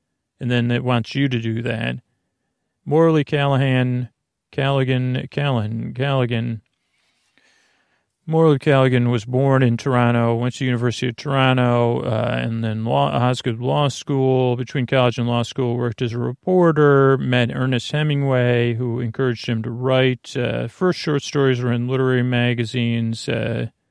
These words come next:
then larger magazines like The New Yorker. Uh, also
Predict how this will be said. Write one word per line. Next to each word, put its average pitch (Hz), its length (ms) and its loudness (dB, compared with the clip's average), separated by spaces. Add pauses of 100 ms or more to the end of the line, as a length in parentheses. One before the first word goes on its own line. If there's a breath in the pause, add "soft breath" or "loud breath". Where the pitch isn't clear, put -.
(260)
then 131 360 2
larger 123 580 0
magazines 117 640 -2
like 120 140 -4
The 117 120 -10
New 113 120 -4
Yorker. 120 880 -2 (960)
Uh, 123 400 0
also 123 520 -4